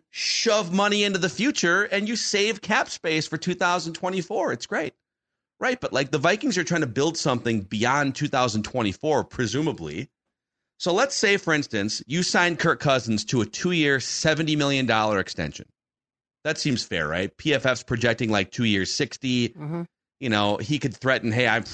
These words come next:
Speaker 1: you know, we've already bet, we've back channeled with the Falcons, we've back channeled with the Raiders. It's gonna be more than the thirty million." So let's just say it's two years, seventy million dollars.
Speaker 2: Mm-hmm.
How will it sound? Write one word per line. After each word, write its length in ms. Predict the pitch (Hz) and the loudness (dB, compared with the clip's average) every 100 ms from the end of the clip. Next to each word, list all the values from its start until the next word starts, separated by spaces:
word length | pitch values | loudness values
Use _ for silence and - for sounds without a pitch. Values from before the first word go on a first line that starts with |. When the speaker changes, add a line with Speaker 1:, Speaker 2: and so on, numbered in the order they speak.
| 104 | -6
Speaker 1:
you 80 | 78 | -4
know, 80 | |
we've 180 | 85 95 | -2 -2
already 240 | 92 87 78 | -2 -2 -2
bet, 200 | 90 92 | -4 -2
we've 220 | 87 73 | -6 -2
back 280 | 80 87 - | 0 0 -2
channeled 360 | 92 85 85 | -2 0 0
with 140 | 80 78 | -2 -4
the 60 | |
Falcons, 560 | - 92 92 104 92 85 | -2 0 0 -2 -4 -4
we've 180 | 78 80 | -4 -2
back 220 | 90 - | -2 0
channeled 320 | 95 92 85 | -2 0 0
with 120 | 82 | -2
the 100 | 82 | 0
Raiders. 520 | 85 92 92 90 90 - _ _ _ _ | 0 2 2 2 0 -6 _ _ _ _
It's 80 | - | -8
gonna 160 | 113 95 | -4 0
be 140 | 90 | 0
more 200 | 90 90 | 0 0
than 140 | 85 | 0
the 80 | 85 | -2
thirty 260 | - 90 87 | 0 0 2
million." 240 | 85 85 | 0 -2
So 100 | - | 0
let's 120 | 170 180 | -2 0
just 160 | 180 | -2
say 120 | 175 | 0
it's 100 | 147 | -2
two 200 | - - | -4 -2
years, 280 | 160 156 139 | 0 2 0
seventy 380 | - 127 117 117 | 0 0 2 2
million 260 | 101 98 80 | 2 0 0
dollars. 380 | 73 60 - _ _ _ _ | -4 -6 -16 _ _ _ _
Speaker 2:
Mm-hmm. 140 | 107 | -16